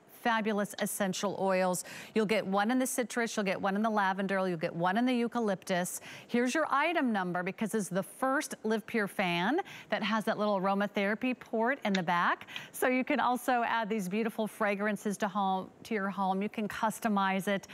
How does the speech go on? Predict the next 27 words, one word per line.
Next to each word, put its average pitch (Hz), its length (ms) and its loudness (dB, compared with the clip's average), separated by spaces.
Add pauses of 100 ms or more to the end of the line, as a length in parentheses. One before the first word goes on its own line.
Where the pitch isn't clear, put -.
(300)
You 262 80 4
can 285 120 2
decide 254 380 2
you 247 80 2
want 190 180 0
citrus 254 400 -2
in 247 100 0
the 233 60 2
morning 226 460 0
and 175 160 0
lavender 220 540 2
at 208 120 -2
night 202 460 0
and 175 160 -2
eucalyptus 220 560 -2
on 214 100 2
the 202 100 0
weekends. 196 600 0 (300)
Uh, 196 100 4
but 208 140 0
we 226 100 2
don't 320 300 2
have 311 260 0
as 233 160 -2
many 220 400 0
of 165 300 -2
these, 220 640 0